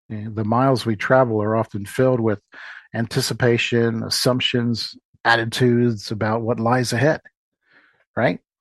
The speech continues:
You know, we, we plan a trip, or we're going to climb a mountain, or go for a walk, and we get filled with excitement, and our hearts swell, um,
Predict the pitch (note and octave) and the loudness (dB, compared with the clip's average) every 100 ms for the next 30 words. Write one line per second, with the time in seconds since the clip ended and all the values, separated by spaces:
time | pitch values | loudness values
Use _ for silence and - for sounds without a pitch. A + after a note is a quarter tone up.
0 | _ _ _ C3 C3 B2 C3+ A2+ A2+ - | _ _ _ -4 0 0 2 0 0 -4
1 | A2 - C#3+ C3+ A#2 F3+ - _ - - | -4 2 2 2 4 4 4 _ -20 -20
2 | - - - A#2 A#2+ A#2 A#2+ A#2 G#2+ A#2+ | -20 -6 2 4 4 4 4 2 0 0
3 | C3 A#2+ A#2+ A#2+ A2+ - C3+ C#3 C#3 D3 | 2 2 2 2 0 2 2 4 2 2
4 | - G2 G2 - A#2+ A2 G#2+ A#2 A2+ - | 0 -6 -10 -14 -8 -6 -2 -2 -2 -2
5 | A#2+ A2+ A#2+ A#2+ A2 C3+ A#2+ - G#2+ A2+ | 0 2 0 -2 0 4 4 2 -4 -4
6 | G#2 A2 - C#3 C3 A#2+ A#2+ A2+ - D3+ | -2 -6 0 2 4 2 0 -2 4 4
7 | D3 F2 - _ - - - _ - A2+ | 2 -6 -12 _ -20 -20 -20 _ -4 -2
8 | A2 G#2+ A#2 B2+ - - - D#3 C#3+ A#2+ | 0 0 4 2 2 -4 2 6 6 4
9 | C3 C3 E3 A#2 A2+ A2+ A2+ A2+ A#2+ | 0 -4 -6 -4 -2 -2 -2 -4 -6